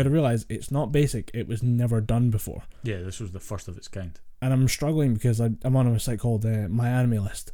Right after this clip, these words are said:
Speaker 1: and you have, you basically just catalogue everything you watch, and it helps build that horrific fear that you realise you've wasted,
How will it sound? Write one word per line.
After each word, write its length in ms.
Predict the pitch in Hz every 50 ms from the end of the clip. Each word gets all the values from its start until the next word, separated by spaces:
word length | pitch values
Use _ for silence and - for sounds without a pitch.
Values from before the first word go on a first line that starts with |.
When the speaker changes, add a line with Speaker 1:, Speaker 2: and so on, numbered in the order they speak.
| - -
Speaker 1:
and 240 | 117 113 113 110 107
you 120 | 107 110
have, 160 | 110 110 - -
you 180 | - 127 120 123
basically 360 | - 127 123 - - - 117
just 140 | 123 123 - - - - - - - -
catalogue 380 | 139 135 104 113 127 127 127
everything 240 | 135 127 135 135 127
you 80 | 127 123
watch, 360 | 117 - - - - - - -
and 160 | 117 107 101 101
it 100 | 76 -
helps 240 | 117 120 - - -
build 300 | - 127 120 117 113 107
that 240 | 113 110 117 - -
horrific 480 | - - - 139 135 123 - - - -
fear 140 | - 131 117
that 60 | 113
you 80 | - 104
realise 280 | 113 120 110 110 110 107
you've 200 | 113 113 110 110
wasted, 420 | 113 107 107 - - 117 104 104